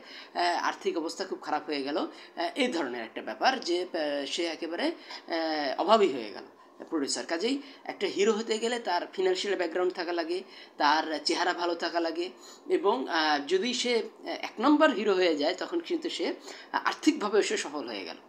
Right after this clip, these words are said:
তাহলে আমরা দেখব যে, আহ, এই জন্য হলিউডে একটা প্রচুর, খুব প্রচণ্ড একটা প্রচলিত প্রবাদ আছে যে সফলতা বেশি মানুষকে ধ্বংস করেছে ব্যর্থতার থেকে। কাজেই আমরা দেখব যে বাঙালি কি এই, এই ক্ষেত্রে ব্যর্থ হয়ে গেল, আহ, যে তারা, আহ, সফল হয়ে গেলেও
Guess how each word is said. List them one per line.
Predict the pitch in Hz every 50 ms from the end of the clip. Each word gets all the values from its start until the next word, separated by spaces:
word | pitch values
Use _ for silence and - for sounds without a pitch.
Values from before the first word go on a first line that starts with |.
| - - - - - - -
তাহলে | - 254 269 247
আমরা | 214 233 247 247
দেখব | 214 254 240 - 220 247 247
যে, | 240 240 233
আহ, | 226 226 - 214 190 190 190 185 - -
এই | 269 294
জন্য | 285 294 311 294 269 214
হলিউডে | 196 - - 202 254 294 311 311 277 269 269
একটা | 233 208 - - 220 202 - - - -
প্রচুর, | 220 233 - 269 247 214 -
খুব | - 285 277 - -
প্রচণ্ড | 233 226 - 285 294 285 277
একটা | 254 247 - 226 -
প্রচলিত | 220 214 - 233 214 202 226
প্রবাদ | - - 202 185 185 180 175
আছে | 170 156 139 - 202 247 - - - - - - - -
যে | 180 196
সফলতা | 196 - - 220 - - 311 311 311 302 311 294 302 285 277 269 240 - -
বেশি | - - - - 170 214 214 - 269
মানুষকে | 277 269 262 - - 220
ধ্বংস | 208 208 202 208
করেছে | 190 170 175 - - 165
ব্যর্থতার | 151 156 151 - - 143 139 120 -
থেকে। | - 123 - - - - - - - - - - - -
কাজেই | 233 247 277 302
আমরা | 226 226 240 247 262
দেখব | 233 269 262 - 262
যে | 240 254
বাঙালি | 254 220 208 226 247 269 285 294 285
কি | 285 269 277 277 277 269 277
এই, | - 247 233 226 -
এই | 269 233
ক্ষেত্রে | 254 - 269 262 - 254 254
ব্যর্থ | 247 226 220 220 - 269
হয়ে | 254 247 269 269
গেল, | 269 277 240
আহ, | - - - - - - - - - - 202 208 220
যে | 208 190 220 226 220 220 208 208
তারা, | 208 190 185 208 208
আহ, | 196 - - - - 180 175 175 180 170 170 170
সফল | - - 220 214 - 285 269
হয়ে | 208 226 254 262
গেলেও | 240 254 254 240 226 226